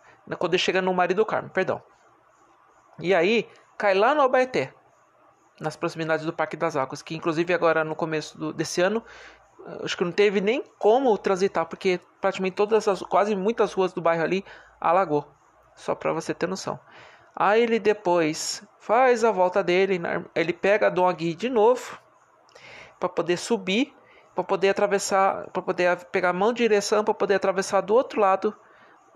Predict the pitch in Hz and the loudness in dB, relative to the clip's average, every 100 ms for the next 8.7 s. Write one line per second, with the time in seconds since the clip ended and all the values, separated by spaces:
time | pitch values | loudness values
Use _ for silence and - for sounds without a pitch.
0 | 170 180 175 170 170 - 170 208 185 185 | -4 0 2 2 0 0 0 2 2 0
1 | - 202 - 139 - - _ - 165 165 | 0 -2 -2 -6 -8 -20 _ -14 -8 -2
2 | 165 165 170 170 165 170 160 185 165 120 | -2 0 -2 -4 -4 -4 -2 -2 -2 -6
3 | - - - - 160 151 151 165 160 170 | -10 -20 -20 -8 -2 -2 0 -4 -2 -4
4 | 196 - - - - 180 160 175 190 196 | -4 -8 -20 -20 -8 -6 0 0 2 0
5 | 180 180 180 185 185 185 202 - - 170 | 0 -2 -2 -4 -4 2 2 2 2 2
6 | 165 170 175 170 170 180 175 202 185 139 | 2 0 -2 -2 -2 -2 0 2 2 0
7 | - - 151 151 180 175 143 147 - 151 | -6 -10 -6 -4 -2 0 0 -4 -8 -6
8 | 156 156 175 160 - - | -4 -2 0 0 -2 -12